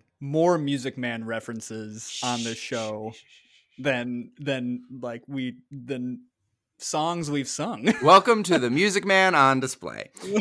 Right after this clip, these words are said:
Speaker 2: So,
Speaker 1: <laughs>
Speaker 2: Ron-, Ronnie Howard is, is Richie, and apparently he tells Henry Winkler, Fonzie, that he see-, he saw a U F O, and Fonzie's like,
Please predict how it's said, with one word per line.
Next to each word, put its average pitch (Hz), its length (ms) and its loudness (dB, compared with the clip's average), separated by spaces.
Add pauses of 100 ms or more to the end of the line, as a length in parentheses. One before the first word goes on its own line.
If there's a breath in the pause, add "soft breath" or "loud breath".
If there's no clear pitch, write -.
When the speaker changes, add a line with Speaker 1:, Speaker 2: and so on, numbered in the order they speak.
(140)
Speaker 2:
So, 156 220 6 (100)
Speaker 1:
<laughs> - 60 -10
Speaker 2:
Ron-, 220 300 6
Ronnie 185 280 8
Howard 147 520 4
is, 135 640 -2
is 139 360 -2
Richie, 123 640 0 (400 soft breath)
and 131 600 4 (720)
apparently 170 840 -2
he 151 180 -6
tells 139 580 6
Henry 151 300 -2
Winkler, 131 760 0
Fonzie, 127 600 4
that 120 140 -2
he 127 120 -6
see-, 120 540 -6
he 131 140 -6
saw 131 240 4
a 117 40 2
U 113 200 0
F 113 140 -2
O, 101 240 0
and 107 140 -4
Fonzie's 127 540 0
like, 113 440 0